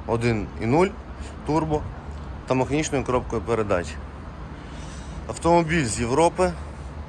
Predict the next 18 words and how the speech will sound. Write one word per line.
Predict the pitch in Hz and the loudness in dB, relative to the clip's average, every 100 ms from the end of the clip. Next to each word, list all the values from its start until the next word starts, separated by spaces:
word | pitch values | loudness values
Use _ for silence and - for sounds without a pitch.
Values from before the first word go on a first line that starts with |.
| - | -4
е, | 107 107 117 113 | 0 2 4 2
в | 104 | 2
дому, | 123 123 120 113 | 0 2 0 -2
в | - | 2
класному | 127 123 117 110 104 - | 2 4 0 0 -2 -2
синьому | 113 107 104 | -2 0 0
кольорі. | - 180 180 170 - - - - - - - - - - - 120 | 4 6 6 2 -6 -10 -12 -10 -12 -12 -12 -12 -12 -12 -4 2
Е, | 120 120 120 | 4 6 4
значить, | 123 123 113 - - - | 2 -2 -4 -8 -10 -2
по | 151 156 | 0 2
кузову, | - 160 120 110 101 101 - - - 110 | 2 2 2 2 2 0 -2 -4 -2 0
е, | 113 117 | 2 2
були | 127 220 | 4 6
пошкодження, | - - - 196 208 208 208 202 - - - - - | 6 4 6 4 6 2 2 0 -10 -8 -8 -6 2
зараз | 151 151 | 2 4
все | 147 - 151 | 2 4 4
якісно | 139 139 131 123 127 | 8 8 6 -2 -2
виправлено. | 143 208 220 208 185 180 | 0 2 4 6 4 2